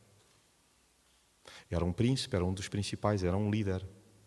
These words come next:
Provavelmente ele poderia pensar, "Bom, eu, se eu der, eu vou dar de maneira estratégica, porque eu posso vir a colher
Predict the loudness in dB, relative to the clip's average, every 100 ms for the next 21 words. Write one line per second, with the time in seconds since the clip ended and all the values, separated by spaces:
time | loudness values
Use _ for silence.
0 | -20 _ _ _ _ _ _ _ _ _
1 | _ _ _ _ _ _ -4 0 2 2
2 | 2 2 0 0 2 2 2 2 2 2
3 | 4 2 2 2 2 2 4 6 6 4
4 | 2 0 2 4 4 6 6 6 4 4
5 | 4 2 0 0 2 2 0 -4 -6 -8
6 | -12 -20 -4 -2 0 -2 2 0 2 2
7 | 4 4 4